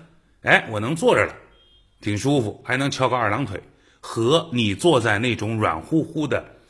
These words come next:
沙发上那种感觉。前者是解决要坐的需求，但后者是带来坐的一种美好的舒适的体验。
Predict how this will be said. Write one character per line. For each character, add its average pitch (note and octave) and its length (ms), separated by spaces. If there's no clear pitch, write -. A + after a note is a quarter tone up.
沙 F#3+ 400
发 A3+ 300
上 - 200
那 A#2 100
种 G2 180
感 F2 260
觉。 D#2+ 200
前 G#3+ 380
者 A2+ 240
是 C3+ 200
解 G#2 240
决 G#2 160
要 B2 140
坐 C3 260
的 G2+ 120
需 - 260
求， - 240
但 A2+ 160
后 G3+ 260
者 E2+ 220
是 A2 160
带 A2+ 180
来 F#2+ 160
坐 C3 260
的 G2+ 100
一 A2+ 120
种 F#2+ 180
美 F2+ 280
好 F2+ 260
的 - 340
舒 A3 380
适 - 180
的 F#2+ 140
体 E2 360
验。 E3 360